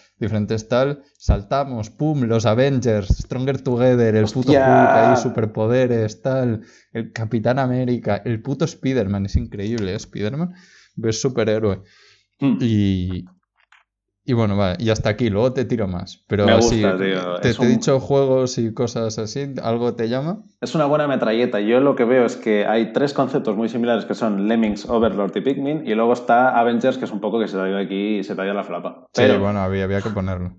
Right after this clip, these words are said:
Speaker 1: Venga.
Speaker 2: <laughs> Pero está interesante, yo creo que hay, hay algo ahí, ¿no? Am, y sí, yo,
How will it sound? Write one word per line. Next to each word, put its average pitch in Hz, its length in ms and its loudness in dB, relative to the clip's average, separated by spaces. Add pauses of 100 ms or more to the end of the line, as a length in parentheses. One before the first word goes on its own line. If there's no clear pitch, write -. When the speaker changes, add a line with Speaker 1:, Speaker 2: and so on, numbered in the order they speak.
Speaker 1:
Venga. 98 260 -4
Speaker 2:
<laughs> - 1000 -6
Pero 107 160 2
está 123 440 2
interesante, 95 760 -4
yo 90 80 -6
creo 101 240 0
que 90 160 -2
hay, 90 180 -4
hay 95 160 -4
algo 95 260 0
ahí, 87 200 -4
¿no? 90 280 -10 (680)
Am, 107 880 0 (1040)
y 139 100 0
sí, 170 540 -4
yo, 120 140 -6